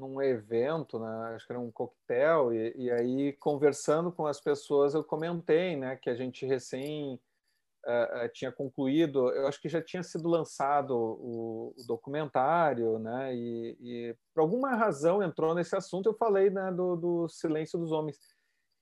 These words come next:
E teve uma pessoa que diz, "Ah, mas silêncio, né? Eh, eh, o homem tá sempre falando, né?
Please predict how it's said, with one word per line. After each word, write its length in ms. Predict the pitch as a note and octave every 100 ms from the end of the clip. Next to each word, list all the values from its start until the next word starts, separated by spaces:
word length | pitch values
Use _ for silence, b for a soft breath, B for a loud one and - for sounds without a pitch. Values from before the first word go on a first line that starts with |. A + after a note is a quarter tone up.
| _ _ _
E 60 | D3+
teve 1200 | - D#3+ E3 D#3 F3 F3 F3 E3+ E3 D#3+ D#3 D3+ E3+
uma 140 | G3
pessoa 340 | G3+ F3 F#3+ F#3
que 100 | E3+
diz, 200 | F3 A#3+
"Ah, 100 | G#3+
mas 460 | A#2 - - - _ _ _ _ _ _ _
silêncio, 800 | - F3 D3+ D#3+ F#3+ F3 - A#2
né? 480 | B2 B2+ D3+ C#3+ A2
Eh, 260 | B2 B2 A#2+
eh, 640 | B2 A#2+ A#2+ A#2 A#2 A2+ A2+ B2 A#2 B2 - _ _ _ _ _
o 40 | D#3+
homem 140 | A3
tá 120 | G#3 E3+
sempre 280 | F#3+ G#3+
falando, 580 | - G3+ E3+ F#3+ B3+ D3
né? 460 | B2+ D3 D#3+ B2+ A#2+